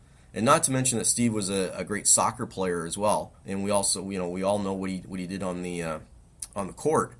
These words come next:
uh, in basketball. But Steve was just, you know, such an athlete. You know, he had, he was, he was fast. He was, you know, a plus runner. He, uh, he really, he could, he could vision the game.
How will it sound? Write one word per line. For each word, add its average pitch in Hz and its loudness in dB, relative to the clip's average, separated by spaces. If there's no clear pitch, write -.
uh, 85 -6
in 92 -8
basketball. 98 -2
But 95 -4
Steve 151 2
was 135 -2
just, - 0
you 110 -6
know, 101 -4
such 151 2
an 120 -4
athlete. 107 -2
You 104 -8
know, 98 -4
he 101 -8
had, 95 -4
he 113 0
was, 90 0
he 104 -4
was - 0
fast. 113 2
He 107 0
was, 92 -4
you 98 -4
know, 87 -4
a - -14
plus - 2
runner. 104 -2
He, 95 -2
uh, 80 -2
he - -6
really, 117 2
he - -6
could, 113 -4
he 113 -8
could 113 0
vision 120 0
the 127 0
game. 123 -2